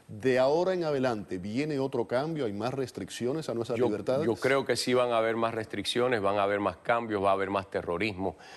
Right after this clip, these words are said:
Speaker 2: porque fundamentalmente nosotros no hemos atacado el terrorismo donde lo tenemos que atacar, que es en la, en, en, en, en el núcleo. Y, y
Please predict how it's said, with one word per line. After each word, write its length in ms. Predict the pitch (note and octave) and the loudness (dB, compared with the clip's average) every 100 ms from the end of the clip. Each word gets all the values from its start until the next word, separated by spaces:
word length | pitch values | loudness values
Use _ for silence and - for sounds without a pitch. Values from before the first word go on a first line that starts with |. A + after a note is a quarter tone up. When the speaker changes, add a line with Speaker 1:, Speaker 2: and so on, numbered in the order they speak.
| - - | -14 -2
Speaker 2:
porque 520 | G2 F#2 G#2 F#2+ F#2 | -2 0 0 2 0
fundamentalmente 920 | - F#2+ F#2 F#2 F2+ A2 A2+ A#2 A2+ | -2 0 0 0 -2 0 0 -2 0
nosotros 520 | G2+ F#2 A#2 A2 G#2+ G2 | 0 0 0 -2 -2 -2
no 280 | G#2 G#2+ | 0 2
hemos 300 | G#2+ A2+ G#2+ | 2 2 2
atacado 540 | G2 - F2+ A2+ G#2+ G2+ | 0 0 0 2 2 2
el 80 | F#2 | -2
terrorismo 560 | F#2+ F#2+ G#2+ A#2+ G#2 | -2 0 0 0 0
donde 200 | F2+ E2 | -2 -2
lo 120 | D#2+ | -4
tenemos 360 | D2+ D#2+ D#2+ D#2+ | -4 -6 -6 -8
que 120 | D2+ | -8
atacar, 420 | D2 C2+ - D#2+ - - - | -10 -6 -2 -2 -4 -20 -4
que 120 | F#2+ | 0
es 100 | F#2 | 0
en 140 | F#2+ E2+ | 0 0
la, 180 | D#2+ - | -4 -4
en, 220 | F2 D#2 | -6 -4
en, 200 | E2 E2 | -6 -4
en, 220 | F2+ E2 | -4 -4
en 120 | E2 E2+ | -2 -2
el 160 | F#2+ | 2
núcleo. 440 | B2 C#3 A2 F#2 - - - | 2 2 0 -2 -2 -16 -8
Y, 300 | G#2 G2+ F#2+ - - G2 | 0 2 0 -2 -8 -8
y 160 | F2+ | -8